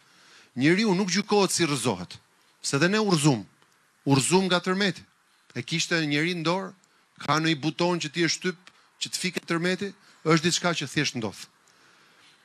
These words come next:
Ne urrëzuam nga pandemia. Një nga arsyet pse shkolla jonë e re në Mangull ka emrin e mikut Petifanaj, është se ajo smundje e mori.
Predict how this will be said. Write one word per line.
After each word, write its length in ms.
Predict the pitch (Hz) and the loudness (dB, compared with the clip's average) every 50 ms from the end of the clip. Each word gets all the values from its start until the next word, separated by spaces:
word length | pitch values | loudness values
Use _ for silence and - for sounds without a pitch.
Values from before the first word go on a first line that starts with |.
| _ _ _ _ | _ _ _ _
Ne 80 | 123 143 | 4 6
urrëzuam 420 | 160 165 160 135 156 196 202 190 | 6 6 4 2 2 2 2 2
nga 120 | 185 180 175 | 2 0 -2
pandemia. 520 | - 190 185 185 190 202 208 190 143 101 - _ _ _ _ _ _ _ _ _ _ _ _ _ _ _ _ _ _ _ _ _ | -2 -2 0 0 0 -2 -4 -6 -6 -8 -12 _ _ _ _ _ _ _ _ _ _ _ _ _ _ _ _ _ _ _ _ _
Një 140 | 131 139 160 165 | 0 2 2 2
nga 80 | 160 | 2
arsyet 280 | 156 143 - - 175 151 | 0 0 0 -2 -2 -2
pse 120 | - 151 | -2 -2
shkolla 320 | 143 - 165 165 160 151 156 | -2 -2 0 0 0 0 0
jonë 140 | 156 151 147 | 0 0 0
e 40 | 147 | 0
re 120 | 151 151 | 0 0
në 80 | 147 147 | 0 0
Mangull 320 | 147 151 151 143 147 135 | 0 0 0 -2 -4 -4
ka 160 | - 143 139 | -2 -2 0
emrin 340 | 139 143 143 147 143 139 135 - - _ _ _ - | 0 2 2 2 2 0 -2 -6 -14 _ _ _ -6
e 100 | 123 123 | -2 2
mikut 320 | 143 165 - - 156 - - _ _ | 2 2 2 0 -4 -4 -8 _ _
Petifanaj, 500 | - 135 - 127 - - 160 180 190 190 | -6 -4 -4 -2 0 2 2 2 2 0
është 120 | 180 185 175 | 0 0 0
se 400 | - - 185 180 180 180 180 - - _ - - _ _ _ _ _ _ _ _ | 2 2 2 2 0 0 -4 -6 -12 _ -20 -20 _ _ _ _ _ _ _ _
ajo 380 | - 123 131 139 151 165 175 170 | -2 2 4 6 6 6 4 2
smundje 440 | 156 - - 151 165 180 185 185 190 | 0 -2 -2 -2 -2 -2 -2 -2 -2
e 80 | 185 | -2
mori. 320 | 190 208 233 214 151 104 | -2 -2 -2 -2 -4 -6